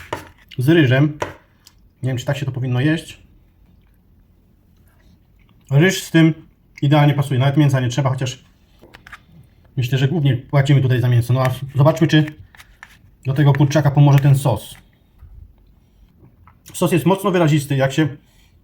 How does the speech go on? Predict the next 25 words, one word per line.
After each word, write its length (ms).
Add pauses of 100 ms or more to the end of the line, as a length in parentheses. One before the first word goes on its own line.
(1160)
zamoczy 400
w 40
nim 140
tego 220
kur-, 160
y, 460
te 100
mięso, 540 (720)
to 100
jest 120
nawet 200
okej. 320 (680)
To 180
już 200
idzie 160
zjeść. 460 (1000)
Samo 220
to 80
mięso 240
z 40
kurczaka 340
jest, 300
y, 240 (280)
bardzo 260
suche, 400